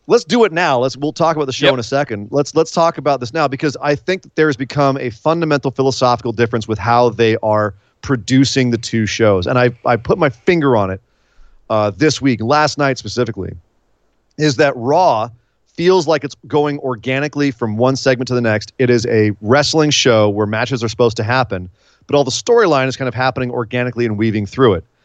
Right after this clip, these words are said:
Speaker 1: SmackDown is being led entirely by Michael Cole, who is telling you what is happening now, what is happening next, what happened before, and there, it's just very blunk, and here's another chunk, blunk,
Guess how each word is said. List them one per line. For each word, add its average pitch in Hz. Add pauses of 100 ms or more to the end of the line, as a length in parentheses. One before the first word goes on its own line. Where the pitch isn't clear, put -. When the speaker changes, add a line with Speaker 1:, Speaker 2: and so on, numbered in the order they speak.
(220)
Speaker 1:
SmackDown 165
is 131
being 127
led 139
entirely 131
by 120
Michael 131
Cole, 95 (580)
who 131
is 123
telling 190
you 90 (400)
what 127
is 143
happening 127
now, 135
what 127
is 110
happening 110
next, 143
what 113
happened 113
before, 139 (500)
and 117 (240)
there, 151
it's 143
just 139
very 151 (540)
blunk, 165
and 127
here's 147
another 139
chunk, 139 (220)
blunk, 156